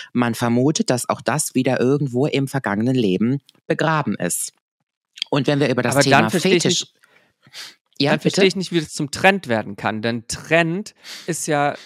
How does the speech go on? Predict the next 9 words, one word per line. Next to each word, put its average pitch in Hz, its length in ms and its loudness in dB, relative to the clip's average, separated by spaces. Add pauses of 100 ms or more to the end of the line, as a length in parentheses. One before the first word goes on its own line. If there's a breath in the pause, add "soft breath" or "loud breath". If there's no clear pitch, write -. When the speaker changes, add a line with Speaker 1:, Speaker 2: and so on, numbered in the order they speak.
(100)
Speaker 2:
dass, - 340 -4
dass 139 160 -4
es 143 120 -14
dann 151 240 0
verhäuft 160 560 0
jetzt 165 180 -4
aktuell 131 420 -2
gerade 117 380 -2
herauskommt. 131 800 -6